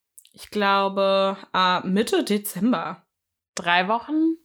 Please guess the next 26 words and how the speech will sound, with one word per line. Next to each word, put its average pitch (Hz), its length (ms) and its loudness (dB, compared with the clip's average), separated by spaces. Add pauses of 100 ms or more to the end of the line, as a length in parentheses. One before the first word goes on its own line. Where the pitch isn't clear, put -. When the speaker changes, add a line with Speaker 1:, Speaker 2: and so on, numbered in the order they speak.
(120)
Speaker 2:
oder 175 220 4
vier 208 280 0
Wochen? 160 460 0 (380)
Speaker 1:
Ich - 120 -8
glaub, 254 160 4
es 440 100 -4
sind, 480 240 2
es 330 100 -4
sind 370 120 0
vier 233 300 2
Wochen. 147 460 -8 (440)
Speaker 2:
Krass, - 440 0
ey, - 220 2
das 165 200 2
geht 175 280 2
so 185 120 4
schnell. 185 680 2 (500)
Speaker 1:
Ja. 233 320 0 (760)
Speaker 2:
Okay. 190 180 2
Speaker 1:
Also 214 300 4
ewig 202 200 -2
lang 120 300 -2
nicht. 110 340 -12 (580)
Speaker 2:
Dann 196 360 2
pack 214 260 0
mal 214 220 2